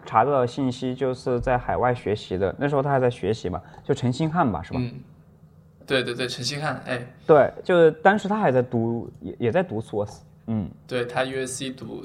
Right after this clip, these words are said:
Speaker 2: 读那个，
Speaker 1: 对。
Speaker 2: 对，交互设计。
Speaker 1: 我，我当时看，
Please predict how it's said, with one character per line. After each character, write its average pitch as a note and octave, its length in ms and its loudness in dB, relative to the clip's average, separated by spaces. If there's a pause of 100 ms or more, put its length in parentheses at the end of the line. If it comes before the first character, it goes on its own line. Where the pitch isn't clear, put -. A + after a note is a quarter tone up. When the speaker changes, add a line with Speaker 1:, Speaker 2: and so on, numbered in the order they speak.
Speaker 2:
读 A#2+ 180 -14
那 A#2 180 -12
个， - 360 -10 (500)
Speaker 1:
对。 G2+ 200 2
Speaker 2:
对， A#2+ 120 0
交 B2 180 0
互 C3 100 -8
设 B2 220 -4
计。 A#2+ 80 4
Speaker 1:
我， D#3+ 80 12
我 C#3+ 180 6
当 F#3+ 220 2
时 E3+ 320 0
看， - 160 -2